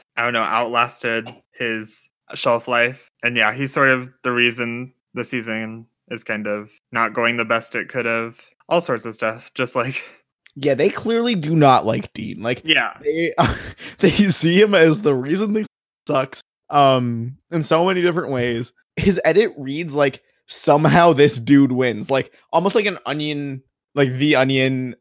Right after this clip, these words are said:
Speaker 2: headline, like, "Local man, like, local idiot wins a million dollars," or whatever. But not
Speaker 1: <laughs>
Speaker 2: win, not win the game, but, like, stumbles into alligator pit and finds golden ring.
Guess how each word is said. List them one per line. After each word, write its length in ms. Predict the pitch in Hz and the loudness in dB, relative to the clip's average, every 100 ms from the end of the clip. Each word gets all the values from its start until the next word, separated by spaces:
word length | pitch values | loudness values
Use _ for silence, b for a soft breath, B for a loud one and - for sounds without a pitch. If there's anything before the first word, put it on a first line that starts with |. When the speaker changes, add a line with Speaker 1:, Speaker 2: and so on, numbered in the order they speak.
| - | -16
Speaker 2:
headline, 680 | - 107 139 151 170 190 214 | -8 -4 0 2 2 0 -4
like, 320 | - 135 120 _ _ | 0 0 -2 _ _
"Local 380 | - 185 202 214 | 2 2 6 6
man, 600 | 190 202 196 185 170 170 - _ _ _ - 156 | 6 6 6 6 4 0 -4 _ _ _ -16 0
like, 160 | 180 165 | 2 2
local 440 | 165 226 226 233 | 4 4 2 -2
idiot 420 | 226 208 196 196 190 | 0 0 4 2 4
wins 260 | 196 196 | 0 2
a 40 | 190 | 0
million 280 | 196 190 | 0 2
dollars," 400 | 180 175 165 143 | 2 2 2 2
or 80 | 139 | 0
whatever. 380 | 135 127 117 120 - _ - 135 | 0 -2 -4 -6 -10 _ -12 0
But 140 | 196 | 2
not 280 | 190 175 170 | 4 4 2
Speaker 1:
<laughs> 0 | |
Speaker 2:
win, 200 | 170 165 | -2 0
not 220 | 175 165 | 2 2
win 140 | 165 156 | 0 -2
the 60 | |
game, 220 | 135 147 139 | -2 -2 -2
but, 100 | 139 | -2
like, 220 | 143 - _ _ - | -2 -4 _ _ -20
stumbles 600 | - 170 160 160 160 156 | -2 0 4 4 4 2
into 580 | 156 - 156 151 147 135 b b _ - | 0 0 0 0 -2 -6 b b _ 2
alligator 800 | 151 147 131 143 135 131 127 - _ - | 4 4 2 2 4 2 0 -4 _ 2
pit 280 | 139 120 - | 4 4 2
and 220 | 139 131 | 0 0
finds 500 | 135 139 131 123 107 _ 131 | 0 0 0 -6 -10 _ 0
golden 360 | 147 127 131 | 2 4 2
ring. 360 | 123 113 98 | 0 -4 -8